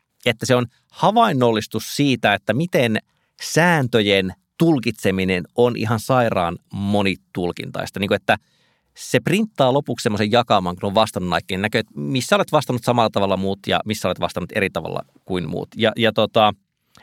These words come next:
Dan Lu kirjoitti semmoisen jatkon siitä otsikolla, miksi on mahdotonta olla samaa mieltä sitä, mikä on sallittua ja ei. Jossa se huomautti, että kun se oli tehnyt pientä numerojumppaa,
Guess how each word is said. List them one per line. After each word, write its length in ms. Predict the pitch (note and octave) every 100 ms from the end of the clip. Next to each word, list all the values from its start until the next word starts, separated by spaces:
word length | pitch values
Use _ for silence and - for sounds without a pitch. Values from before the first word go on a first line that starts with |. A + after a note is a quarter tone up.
| -
Dan 280 | C#3+ G#3 E3
Lu 200 | D#3 C#3+
kirjoitti 420 | C3 A#2 G#2+ A2
semmoisen 440 | G#2+ A2 A2 A2+ -
jatkon 560 | B2 D3 F3 - G2 F2+
siitä 380 | F#2+ F2+ F2 F#2+ _ -
otsikolla, 480 | A#2 A2+ G#2 G2 - _ A#2 -
miksi 340 | G#2+ C#3 - A2
on 120 | G#2
mahdotonta 540 | B2 B2 A2 F2+ F2
olla 120 | F2+ F#2
samaa 340 | A2+ G#2 F2+
mieltä 220 | F2 E2
sitä, 140 | - F2+
mikä 240 | F#2+ F2+
on 80 | E2+
sallittua 560 | F#2+ F#2 - - - -
ja 100 | -
ei. 220 | G2 - - _ _ -
Jossa 180 | A#2+ B2+
se 60 |
huomautti, 400 | C3 E3 B2+ G#2
että 80 | A2
kun 80 | A2+
se 80 | B2
oli 80 | A2+
tehnyt 220 | A#2+ A#2
pientä 340 | D#3 D#3 A#2+ G#2+ _ _ _ _ _ _ - C3
numerojumppaa, 960 | B2+ C3 G#2+ F#2+ F2 F#2+ - - E3+